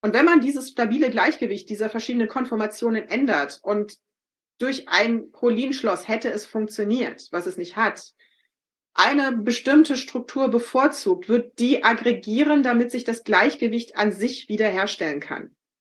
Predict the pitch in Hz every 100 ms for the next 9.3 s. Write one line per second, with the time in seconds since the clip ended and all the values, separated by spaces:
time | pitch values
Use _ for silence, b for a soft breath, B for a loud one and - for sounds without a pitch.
0 | _ _ _ _ _ _ _ _ _ _
1 | _ 214 240 - 269 269 277 262 277 262
2 | 269 269 269 226 214 208 - 202 226 208
3 | 220 202 - 240 - 160 107 - - _
4 | _ _ _ _ _ _ _ _ _ _
5 | _ _ _ _ _ _ _ _ _ _
6 | _ _ _ _ _ _ _ _ _ _
7 | _ _ _ _ _ _ _ _ 226 254
8 | 277 262 254 233 226 214 214 254 302 262
9 | 294 349 -